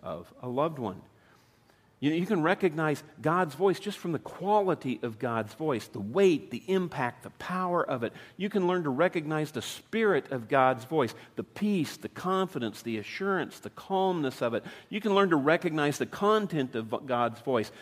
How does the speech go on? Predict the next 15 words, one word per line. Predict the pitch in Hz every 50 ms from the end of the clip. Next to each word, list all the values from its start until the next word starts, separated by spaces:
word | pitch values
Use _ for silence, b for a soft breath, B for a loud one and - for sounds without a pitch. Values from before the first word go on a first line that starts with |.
| B B -
God's | 165 175 185 185 156
voice | 151 175 175 175 170 -
is | 160 139 -
always | - - 156 170 180 190 196 196 190 190
consistent | - - 180 170 - - - 185 156 - - 139 120 107
with | 110 120 117 113
biblical | 113 120 117 117 120 110 120 117
truth. | - - 131 113 107 - - b b b b b b b b b b b b b _ _ _ _ _ _ _ _ _ _ - _ _ _
You | - 196 214
can | 233 202
learn | 180 170 160
to | 151 143
recognize | 131 135 131 - 165 143 143 139 147 151 -
the | 180
nature | 160 160 175 202 247 - - - 147